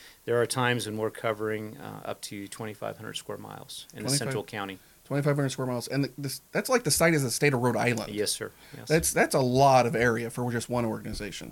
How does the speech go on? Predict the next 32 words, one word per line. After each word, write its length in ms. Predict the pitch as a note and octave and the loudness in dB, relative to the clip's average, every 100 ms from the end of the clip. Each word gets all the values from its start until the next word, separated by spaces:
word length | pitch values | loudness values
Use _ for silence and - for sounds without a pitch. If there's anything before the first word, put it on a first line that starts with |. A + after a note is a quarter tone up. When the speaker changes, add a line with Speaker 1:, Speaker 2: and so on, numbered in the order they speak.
| - | -16
Speaker 1:
Yeah. 120 | A#2+ - - - - | -18 -18 -18 -20 0
Speaker 2:
But 300 | C#3+ D#3+ - - - - | 6 8 6 -6 -14 2
fortunately, 500 | C#4+ - A#3+ C#3 C#3 | 4 4 4 4 4
you 160 | D3+ | 4
guys, 360 | D#3 D3+ C#3 C#3+ | 6 6 6 4
you 80 | D3 | 4
mentioned 300 | D3 D3 C#3 | 4 2 2
partners. 460 | G3+ A2 G#2 - | 2 2 -2 -4
You 100 | C3 | -2
guys 240 | C3 C#3 C3 | 4 4 4
are 100 | A#2+ | 4
able 280 | C#3+ D#3+ | 4 4
to 60 | D#3 | 2
have 420 | D3+ C#3+ C#3 C3+ | 2 4 2 2
a 80 | C3 | 0
lot 220 | B2+ C3+ | 4 6
of 100 | A#2 | 4
help 260 | C#3 E3 D3 | 4 2 4
out 220 | C3 - | 2 2
there 240 | C3 B2+ | 2 2
through 460 | B2+ C3+ B2+ A#2+ A2+ - - - | 0 -2 0 0 -2 -8 -16 2
Oregon 200 | C#3 C3 | 4 4
Department 260 | C3+ A#2 | 0 -2
of 80 | A2+ | -2
Forestry, 680 | C#3 C#3 C3 C3+ C3+ B2 A#2 - - | 0 0 0 -2 0 0 -4 -10 -20
Forest 360 | - C#3 C3+ - | 0 4 4 2
Service, 260 | B2+ B2 | 0 0
Sheriff's 280 | - C3+ B2+ | 0 0 -2
Department, 360 | - C3 B2 A#2+ | -2 -2 0 2
all 120 | A#2+ | 2
those 160 | A#2+ - | 0 -2
guys. 360 | A#2+ A2+ A2 | 0 -2 -4